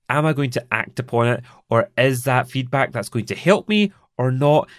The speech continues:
And you don't have to implement everything that is said or everything that you hear as well. So I hope you found this episode helpful.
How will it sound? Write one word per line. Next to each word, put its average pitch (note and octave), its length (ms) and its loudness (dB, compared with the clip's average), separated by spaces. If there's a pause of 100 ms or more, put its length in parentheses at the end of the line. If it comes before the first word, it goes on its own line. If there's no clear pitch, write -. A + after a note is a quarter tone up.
(140)
And D#3 140 0
you D#3 60 4
don't E3+ 180 2
have B2+ 300 -2
to - 220 -4
implement A#2 540 -2
everything G#2 440 -8
that G#2 160 -6
is G2 140 -6
said F#2+ 380 -4
or G#2+ 180 -2
everything G#2 380 -8
that G2+ 140 -10
you G2+ 100 -8
hear G2 420 -8
as - 140 -16
well. F#2+ 400 -2 (540)
So E3 160 4
I - 20 4
hope A3 180 6
you A3+ 100 0
found G3+ 220 8
this F#3 200 6
episode C#3 540 0
helpful. D#3 640 2